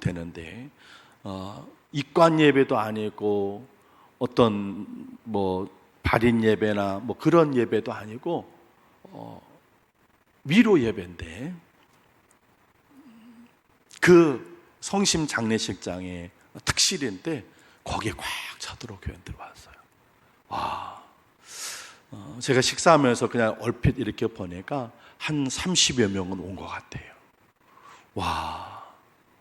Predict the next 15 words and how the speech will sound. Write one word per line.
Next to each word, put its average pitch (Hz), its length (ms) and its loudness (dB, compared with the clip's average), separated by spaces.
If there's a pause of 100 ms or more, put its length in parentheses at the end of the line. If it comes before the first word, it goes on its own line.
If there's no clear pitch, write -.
(720)
제가, 87 420 -6 (840)
어, 117 400 -14
도전받았어요. 101 760 -4 (180)
"야, 127 200 -2
부럽다." - 680 -14 (1120)
네. 95 240 -16 (800)
우리 147 200 8
교회는 104 680 4 (840)
한 294 400 0
번은 226 480 4
그렇게 160 340 0
모여요. 95 580 -4 (680)
한 175 260 -10
번은. 95 180 -6 (500)
주로 139 480 4